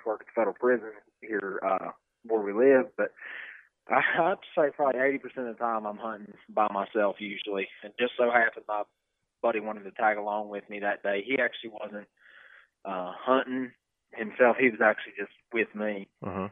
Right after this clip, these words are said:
Speaker 1: He just wanted to get out, and, uh, because our West Virginia season didn't open till the twentieth here, so he just actually wanted to get out and go walking with me there. But it was, it was, luckily he was with me. I actually had a buddy with me that day.
Speaker 2: Hmm.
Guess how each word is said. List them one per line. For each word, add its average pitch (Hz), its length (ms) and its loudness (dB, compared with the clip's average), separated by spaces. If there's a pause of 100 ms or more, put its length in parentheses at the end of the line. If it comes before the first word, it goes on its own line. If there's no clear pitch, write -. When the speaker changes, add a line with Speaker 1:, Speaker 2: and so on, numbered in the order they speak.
(100)
Speaker 1:
He 123 60 -4
just 117 200 -6
wanted 101 180 -4
to 101 60 -6
get 104 160 0
out, 101 280 0 (440)
and, 92 260 -12
uh, 90 260 -2 (180)
because 110 200 -4
our 113 160 4
West 110 220 0
Virginia 113 340 -6
season 101 380 -6 (160)
didn't 107 240 0
open 107 240 -2
till 101 140 2
the 92 100 -6
twentieth 104 460 -4
here, 104 320 2 (640)
so 98 80 -2
he 120 180 4
just 107 140 -2
actually 101 300 0
wanted 101 200 -6
to 95 80 -10
get 101 140 0
out 98 260 2
and 92 180 -12 (1040)
go 117 100 6
walking 104 420 2
with 101 200 -4
me 107 80 -4
there. 104 320 0 (140)
But 107 100 -2
it 120 100 0
was, 110 180 -10
it 113 120 -2
was, 110 80 -10 (540)
luckily 123 360 6
he 127 120 4
was 113 160 -6
with 107 140 0 (100)
me. 107 60 -4
I 104 120 0
actually 113 280 0
had 113 100 -2
a - 40 -10
buddy 104 240 -6
with 95 180 -12
me 98 120 -14
that 98 160 -6 (100)
day. 98 100 -2 (360)
Speaker 2:
Hmm. 95 180 -8